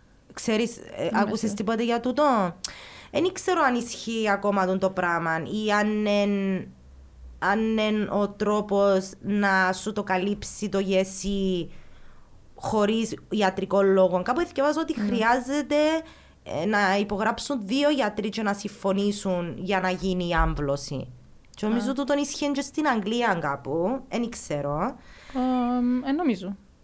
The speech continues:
Speaker 2: Για την Αγγλία σίγουρα δεν πιστεύω ότι ήταν έτσι, γιατί εν ξέρω αν εννοούν ότι πάει στον G P σου ή, ή στον προσωπικό σου γιατρό και γράφεις ότι είσαι έγκυος και υπογράφει έτσι, και ότι
Speaker 1: Μμμ.
Speaker 2: θέλεις να κάνεις άμβλωση και παραπέμπεις, ε.
Speaker 1: Οκ.
Speaker 2: Επειδή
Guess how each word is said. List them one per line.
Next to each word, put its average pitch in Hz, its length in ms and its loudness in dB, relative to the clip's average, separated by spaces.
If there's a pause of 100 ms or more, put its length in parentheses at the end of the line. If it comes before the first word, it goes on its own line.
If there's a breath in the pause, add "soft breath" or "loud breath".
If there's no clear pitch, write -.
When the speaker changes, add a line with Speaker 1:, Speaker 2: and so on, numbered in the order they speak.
(200)
Speaker 2:
Για 208 380 2
την 214 120 0
Αγγλία 233 280 2
σίγουρα 294 300 0
δεν 254 120 4
πιστεύω 196 400 -2
ότι 185 140 0
ήταν 180 180 -4
έτσι, 175 260 -8
γιατί 240 540 -2 (600 soft breath)
εν 285 180 0
ξέρω 349 280 2
αν 262 80 4
εννοούν 226 380 2
ότι 220 140 2
πάει 214 220 4
στον 208 300 0
G - 20 2 (180)
P 214 160 0
σου 196 220 2
ή, 185 200 2 (220)
ή 208 100 0
στον 196 580 -4
προσωπικό 196 400 0
σου - 140 -4
γιατρό 190 580 4
και 185 80 -2
γράφεις 185 320 0
ότι 175 140 0
είσαι 175 120 -2
έγκυος 175 280 -2
και - 80 -8
υπογράφει 180 420 2
έτσι, 175 640 -2 (320 soft breath)
και 214 100 -2
ότι 220 80 2
Speaker 1:
Μμμ. 214 60 4
Speaker 2:
θέλεις 220 180 4
να 208 80 2
κάνεις 202 240 2
άμβλωση 202 400 2
και 190 100 2
παραπέμπεις, 190 640 2
ε. 170 360 0
Speaker 1:
Οκ. - 240 -6 (720)
Speaker 2:
Επειδή 247 680 -2